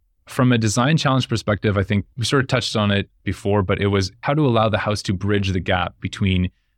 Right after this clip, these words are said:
the history of the site, the approachability of this kind of architecture in this kind of neighborhood,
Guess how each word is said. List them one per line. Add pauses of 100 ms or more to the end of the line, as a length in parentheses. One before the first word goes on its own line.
the
history
of
the
site, (320)
the
approachability
of
this
kind
of
architecture
in
this
kind
of
neighborhood,